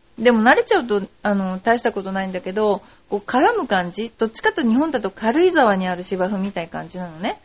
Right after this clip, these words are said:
で、あのー、慣れてないと結構難しくて、日本のプロがアメリカに行った時に一番困るのは、この芝生の違いで、あのー、もうね、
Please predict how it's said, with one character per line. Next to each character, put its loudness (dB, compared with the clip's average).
で、 -2
あ -4
の -8
ー、 -20
慣 4
れ -2
て -2
な -2
い -10
と 2
結 -2
構 -4
難 -6
し -12
く -20
て、 -4
日 0
本 -2
の 0
プ 4
ロ 4
が 2
ア -2
メ 0
リ -4
カ -2
に 0
行 -2
っ -10
た -2
時 -12
に -6
一 -8
番 -2
困 -2
る -4
の -6
は、 -6
こ -8
の -10
芝 -2
生 -10
の -6
違 -6
い -10
で、 -4
あ -4
の -6
ー、 -6
も -6
う -2
ね、 -4